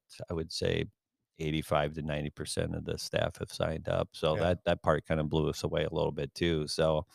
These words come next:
Speaker 2: Yeah, it'll
Speaker 1: um,
Speaker 2: be interesting too now that you get, you know, if they sign up and this is repeat and this is, like, now it is on them, or do they wanna continue? So,
Speaker 1: Yes,
Speaker 2: you'll s-,
Speaker 1: yeah,
Speaker 2: you'll see that, and
Speaker 1: yeah,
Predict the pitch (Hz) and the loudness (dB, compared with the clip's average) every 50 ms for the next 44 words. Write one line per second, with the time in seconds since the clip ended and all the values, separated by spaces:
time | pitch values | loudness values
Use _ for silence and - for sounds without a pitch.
0 | - _ _ _ - 95 92 92 - 76 76 76 76 - 131 127 127 131 131 139 | -20 _ _ _ -16 -14 -14 -14 -8 -4 -4 -2 0 0 2 4 4 4 4 4
1 | - - - 113 107 98 - - 123 117 113 107 104 101 101 98 98 90 98 95 | 2 -2 -2 0 -2 -2 -4 -2 -2 0 0 0 -2 -2 -2 -2 -2 -2 -4 -6
2 | - - 98 90 95 95 - - _ _ 104 98 95 98 95 90 - 123 110 92 | -8 -10 -18 -12 -12 -12 -12 -12 _ _ -8 -6 -6 -6 -6 -8 -6 -6 0 4
3 | 117 113 104 - - 104 98 101 113 110 95 - - 98 98 101 98 - - 110 | 4 4 4 2 0 0 2 2 2 0 0 -2 -6 -4 -4 -4 -4 -4 -4 -4
4 | 98 90 87 98 95 - _ - 131 120 104 101 _ _ - 98 95 92 95 95 | -4 -4 -6 -10 -12 -12 _ -2 0 0 0 -2 _ _ -16 -16 -16 -16 -20 -20
5 | - - - 104 92 98 101 95 92 87 _ _ _ _ _ _ _ _ _ _ | -20 -20 -20 -20 -8 -2 0 0 0 -2 _ _ _ _ _ _ _ _ _ _
6 | _ _ _ _ _ - 107 107 104 101 104 117 107 110 110 104 104 104 104 101 | _ _ _ _ _ 0 4 4 6 6 6 6 8 8 6 6 8 6 6 6
7 | 98 95 98 92 98 - - 104 104 101 95 95 104 107 107 104 - - 104 - | 4 2 2 0 -2 -8 -12 -6 -2 0 4 6 6 6 6 6 4 -2 -6 0
8 | - 110 104 110 120 120 131 - - 107 104 90 - - - 131 131 123 117 107 | 2 2 4 4 4 2 0 6 10 12 12 12 12 12 10 10 12 12 12 12
9 | 90 - 107 - - - 113 98 107 107 107 - 90 87 76 76 | 12 12 8 4 2 2 4 6 6 6 6 6 6 6 6 6